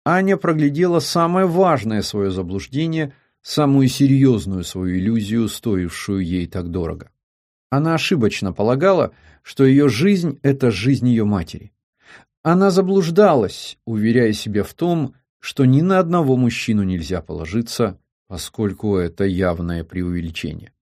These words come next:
Она, наконец, совершенно не отдавала себе отчета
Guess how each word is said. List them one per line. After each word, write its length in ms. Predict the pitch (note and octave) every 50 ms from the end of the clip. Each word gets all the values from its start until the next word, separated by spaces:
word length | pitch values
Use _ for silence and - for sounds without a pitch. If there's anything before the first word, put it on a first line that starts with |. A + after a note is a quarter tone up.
| _ _ _ _ _ - - - - - - _ _
Она, 260 | - A#2+ B2 B2+ C3 B2+
наконец, 420 | B2+ A#2 - A#2 A#2+ B2 A#2 -
совершенно 540 | - A#2+ A2+ A2 G#2 - - F3 F#3 F#3 F3
не 120 | E3+ E3
отдавала 500 | D#3 D3+ C#3+ C3+ C#3+ C#3 C3+ B2+ A#2+ A#2
себе 320 | A2+ - - G#2+ G2+ G2+ G2
отчета 640 | F#2+ - - - F#3 F#3 E3+ - A#2 E2+ -